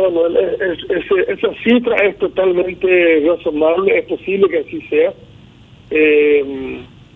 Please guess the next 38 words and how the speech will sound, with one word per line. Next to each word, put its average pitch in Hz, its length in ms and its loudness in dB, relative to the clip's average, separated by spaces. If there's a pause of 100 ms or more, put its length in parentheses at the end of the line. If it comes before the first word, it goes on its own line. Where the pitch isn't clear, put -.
(540)
ahora 175 240 4
habrá 190 240 4
que 226 140 -2
ver 190 300 2
qué, 196 280 -2
cómo, 196 460 0 (180)
cómo, 175 640 0 (140)
cómo 180 240 -4 (120)
salen 196 300 4
de 165 120 4
este 165 100 -4
asunto 165 280 -6
y 170 80 -2
cómo 165 680 -2 (140)
¿Qué - 60 2
ocurre 208 440 2
con 147 200 -2
esto? 110 240 -10 (580)
Lo 151 160 -2
que 151 160 -2
yo, 190 220 2 (720)
vos 180 220 0
tocaste 196 360 -2
otra, 208 220 -2
otra 196 320 -2
parte 202 460 -2
en 160 80 -4
el 170 100 -2
programa, 156 420 0 (580)
que 143 140 0
es 156 60 4
la 175 120 4
parte 170 380 -4
del 180 160 4
valor 165 340 4
de 185 60 4
la 185 80 2
hacienda. 185 480 -2